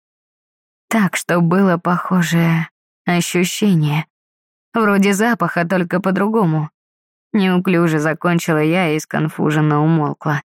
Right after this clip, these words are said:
Но на сей раз Эрон не стал смеяться. Он легко спрыгнул со столика и скользнул ко мне, шелестя переливчатой синей тканью плаща.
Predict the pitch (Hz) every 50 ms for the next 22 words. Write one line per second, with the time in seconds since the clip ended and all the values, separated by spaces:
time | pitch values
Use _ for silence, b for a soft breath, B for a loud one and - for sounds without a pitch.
0 | _ _ _ _ _ _ _ _ _ _ _ _ _ _ _ _ _ - 220 226
1 | 220 214 208 202 196 190 190 - - 262 269 240 214 214 208 202 - - - -
2 | 185 196 180 170 170 180 175 170 170 - - - - - 208 196 160 - - 156
3 | 147 143 143 143 139 139 175 - - 170 151 - _ _ _ _ _ _ _ _
4 | _ _ _ - - 170 170 170 165 160 160 156 - - - 180 180 165 - -
5 | 180 185 180 165 175 165 165 151 - - 156 143 143 - - - 160 190 208 185
6 | 165 - - 165 160 165 165 - - 190 170 - - - 165 165 170 170 180 175
7 | 165 160 156 151 - 165 170 185 196 196 180 151 147 - - 165 156 156 147 -
8 | - - - 165 160 - - 160 156 151 151 156 147 160 - - - 175 - -
9 | 151 160 - - - 160 160 160 147 143 - - - 151 147 151 151 147 147 147
10 | - 151 151 156 165 - - - 190 165 147 143